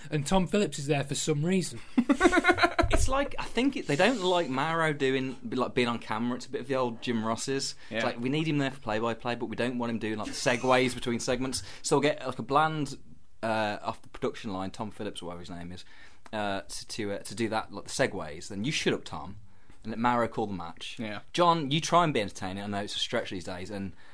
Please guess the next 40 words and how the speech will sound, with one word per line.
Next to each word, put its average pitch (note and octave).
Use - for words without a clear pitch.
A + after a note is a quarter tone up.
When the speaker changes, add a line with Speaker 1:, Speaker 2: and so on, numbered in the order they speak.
Speaker 2:
Otunga, B2
Speaker 3:
You C3+
Speaker 2:
if C#3+
Speaker 3:
sit F3
there D#3
and, C#3
Speaker 2:
Otunga, G#3
Speaker 3:
uh, E3
Speaker 2:
if E3+
we F3+
remember F#3
you're E3
there, G#2
we'll A2+
feed C3
you B2
some A#2
lines. B2
Speaker 3:
<laughs> A#3
Speaker 2:
But, B2
um, A2+
to -
be F#3+
fair G#3
to E3
Otunga, G2+
he's A2+
now B2
only, A2
like, G2+
the, F#2+
the A2
second G2
worst F#2
black G#2
accessory -
on F2
the F#2+
commentary F2
t-, -